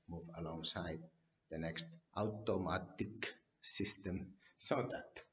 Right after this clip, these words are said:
then it's like mode one, two, three, four, five is, uh, driving, then five is completely, uh, hands off. So then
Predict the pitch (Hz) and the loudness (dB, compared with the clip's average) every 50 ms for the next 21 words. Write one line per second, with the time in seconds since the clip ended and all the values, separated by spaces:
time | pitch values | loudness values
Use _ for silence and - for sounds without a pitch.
0 | _ _ - - _ - - 95 92 90 90 - - 104 92 87 92 90 90 - | _ _ -20 -18 _ 0 2 2 2 2 -2 -2 -2 0 2 4 2 2 2 2
1 | 95 92 87 90 92 90 - - - - - 87 90 92 98 95 - 98 95 - | 0 2 2 2 2 0 -2 -8 -14 -6 0 2 2 2 2 0 0 0 0 0
2 | - 98 92 95 - 95 95 - - 110 113 120 117 110 110 101 98 98 92 - | 2 0 0 2 0 0 0 2 6 8 8 8 8 6 6 6 6 6 6 4
3 | - - - - _ _ - - - - - 90 92 92 92 90 90 87 87 90 | 0 -2 -8 -16 _ _ -20 -20 -12 -4 -2 2 2 4 4 4 4 4 4 2
4 | - - 107 101 101 101 101 101 98 95 92 92 95 98 - - - 90 90 90 | 2 4 6 6 6 6 6 6 6 6 6 2 -2 -4 -4 -4 -2 -2 0 0
5 | 87 87 87 87 - _ _ _ _ - - 90 90 92 92 92 - 98 95 90 | -2 -2 -4 -6 -10 _ _ _ _ -4 -2 0 0 0 0 -2 0 0 2 2
6 | 92 - - - - - _ _ _ _ _ - - 127 123 123 151 156 113 90 | 2 0 -2 -4 -12 -20 _ _ _ _ _ -2 0 0 2 4 6 6 6 6
7 | 85 85 80 82 85 - - - - - 92 90 87 - - 101 90 90 82 - | 4 4 2 2 -2 -4 -8 -12 -12 -10 -6 -4 -2 -2 0 0 0 0 -2 -2
8 | - 64 65 65 - - _ _ _ _ - - - _ _ _ _ _ _ - | -2 -4 -4 -6 -10 -18 _ _ _ _ -20 -20 -20 _ _ _ _ _ _ -14
9 | - - - - - - - _ _ _ - 50 50 | -8 -8 -8 -8 -8 -12 -16 _ _ _ -10 -10 -10